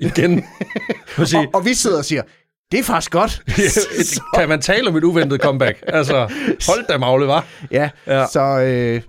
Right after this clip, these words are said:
Speaker 2: ja,
Speaker 1: Det, det er
Speaker 2: vi må
Speaker 1: hissigt.
Speaker 2: se, hvad der sker.
Speaker 1: Men
Speaker 2: Men,
Speaker 1: prøv at
Speaker 2: øh,
Speaker 1: høre, vi er jo, hvad kan man sige, det stabile. Vi er
Speaker 2: Mm.
Speaker 1: dem, du altid kan finde tryg havn i, fordi der er garanti for dårlige jokes her, lige her.
Speaker 2: Også et par gode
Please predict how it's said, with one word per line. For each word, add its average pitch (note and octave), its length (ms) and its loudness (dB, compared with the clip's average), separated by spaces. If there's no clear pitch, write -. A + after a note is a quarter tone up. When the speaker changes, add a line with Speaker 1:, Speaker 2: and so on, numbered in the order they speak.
Speaker 2:
ja, D#3 140 2
Speaker 1:
Det, G3+ 160 -4
det C4 80 0
er - 40 4
Speaker 2:
vi - 0 -
må G#3+ 60 4
Speaker 1:
hissigt. - 100 0
Speaker 2:
se, A3 140 0
hvad F#3 100 0
der C#3+ 80 -2
sker. E3 260 0
Speaker 1:
Men F3 140 0
Speaker 2:
Men, B2+ 100 -4
Speaker 1:
prøv G3+ 80 2
at F#3+ 40 2
Speaker 2:
øh, G3 60 4
Speaker 1:
høre, E3 80 2
vi G3 200 -2
er D#3 120 0
jo, D#3+ 360 0
hvad D3+ 100 -4
kan D3 160 -10
man C#3 80 -6
sige, D3 200 -6
det C#3+ 140 -6
stabile. D3+ 420 -2
Vi E3 100 2
er F3+ 60 4
Speaker 2:
Mm. C3+ 60 -2
Speaker 1:
dem, F#3+ 260 2
du E3+ 120 0
altid F3 400 0
kan - 120 -8
finde C3 180 -4
tryg E3+ 220 -4
havn C#3 260 0
i, C#3+ 120 -4
fordi D3+ 400 -6
der F3+ 60 2
er F3+ 160 0
garanti F3 760 -4
for - 140 -4
dårlige F3+ 440 0
jokes C3 460 -4
her, A#2 320 -2
lige E3+ 220 2
her. A2+ 260 -4
Speaker 2:
Også C#3+ 200 -6
et F#3+ 60 -12
par B3 100 -4
gode D#3+ 360 -2